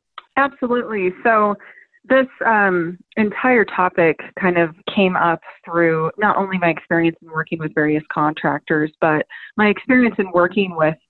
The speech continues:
the other systems that are out there to qualify contractors. So a big part of these third-party services kind of are a check-the-box sort of system. Uh, a lot of them will include either a score or a grade,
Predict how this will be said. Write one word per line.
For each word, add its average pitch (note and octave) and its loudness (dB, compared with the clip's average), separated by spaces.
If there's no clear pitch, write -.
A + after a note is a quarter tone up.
the F#3 2
other F#3+ 2
systems F3+ -8
that E3+ -2
are D3 0
out D3+ 0
there D3+ 2
to D3 -4
qualify D3+ 0
contractors. D3 -4
So G#3+ 2
a G#3 0
big D4+ 4
part F3 0
of F3 0
these D#3 0
third-party D#3+ 0
services D3+ -2
kind G#4+ 0
of F#4+ -2
are F3 4
a C#3+ -2
check-the-box D#3 -2
sort G#3+ 2
of G#3 -2
system. A#3 -2
Uh, F#3 2
a G3 2
lot A#3+ 2
of C#4 0
them B3 2
will A3 2
include F#3+ 2
either D3+ 2
a D3 -4
score G3 4
or D#3 0
a C#3 -4
grade, E3 2